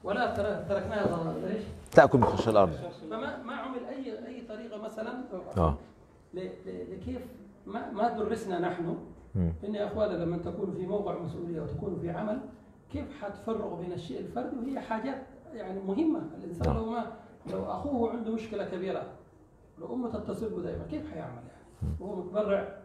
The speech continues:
Speaker 1: شغال بمرتب معين صغير في مؤسسة وعنده وقت، فلازم، فل-، فنحن ما كان في أي دروس، كان في دروس تزكية النفس، لكن ولا مرة جانا درس الكربشن كيف نعمله.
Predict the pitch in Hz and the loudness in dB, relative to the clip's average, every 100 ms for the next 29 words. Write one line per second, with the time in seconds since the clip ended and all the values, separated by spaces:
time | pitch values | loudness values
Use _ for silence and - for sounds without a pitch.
0 | - - 190 - 208 185 170 170 196 196 | -20 -12 -10 -2 0 0 -2 0 0 0
1 | 180 165 170 180 165 175 185 190 - - | -2 -4 -2 -4 -4 -6 -6 -8 -8 -8
2 | 190 - 190 233 - - - - - 160 | -8 -8 -2 -4 -4 -14 -18 -20 -14 -10
3 | 190 185 175 175 - - 202 247 220 - | -8 -6 -4 -4 -6 -4 0 0 -2 -8
4 | 196 180 - - 190 - 202 226 220 202 | -6 -6 -6 -6 -6 -2 -2 -2 -2 -4
5 | 185 - 233 220 170 165 - - 196 - | -4 -6 -6 -2 -2 -2 -6 -4 -4 -2
6 | 190 208 - 165 - 180 165 147 208 - | -4 -4 -4 -6 -4 -4 -4 -4 0 0
7 | - - - - - 196 240 214 202 277 | 0 -8 -10 -8 -6 -4 -2 -2 2 4
8 | 254 247 226 214 226 214 247 247 - 202 | 4 0 -2 -2 -2 0 0 -2 -4 -8
9 | 196 202 220 - 190 180 165 165 - | -6 -2 -2 -2 -4 -2 -4 -4 -6